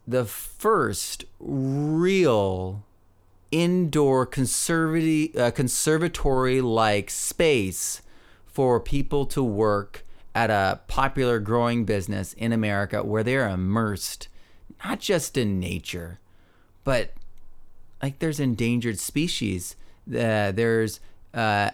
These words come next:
extirpate, you know, extinct in the wild species there that they're helping preserve the genetics.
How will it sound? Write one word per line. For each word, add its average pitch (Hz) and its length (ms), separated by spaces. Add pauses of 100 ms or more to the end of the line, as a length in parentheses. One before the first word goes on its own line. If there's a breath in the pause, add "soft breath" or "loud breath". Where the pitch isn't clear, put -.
extirpate, 131 800
you 127 120
know, 110 160
extinct 131 460
in 135 100
the 120 100
wild 139 680
species 120 800
there 113 260
that 113 200
they're 120 100
helping 131 340
preserve 123 460
the 110 60
genetics. 110 800